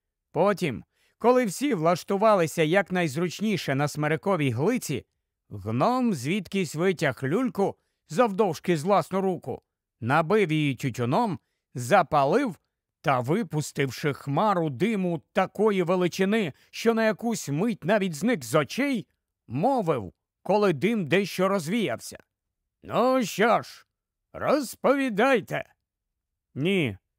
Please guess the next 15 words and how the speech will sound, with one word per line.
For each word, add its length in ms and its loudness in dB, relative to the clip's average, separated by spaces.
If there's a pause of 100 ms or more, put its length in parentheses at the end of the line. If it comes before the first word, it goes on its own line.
(320)
спершу 1120 0 (280)
ви», 380 0 (420)
за 260 2
всіх 400 -2
відповів 560 0
Пітер. 420 -2 (580)
«А 220 -4
потім 640 0 (400)
ми 380 0
поділимося 800 0
і 200 0
своєю 680 0
історією». 720 -2 (800)
«Ну, 720 0
гаразд», 680 2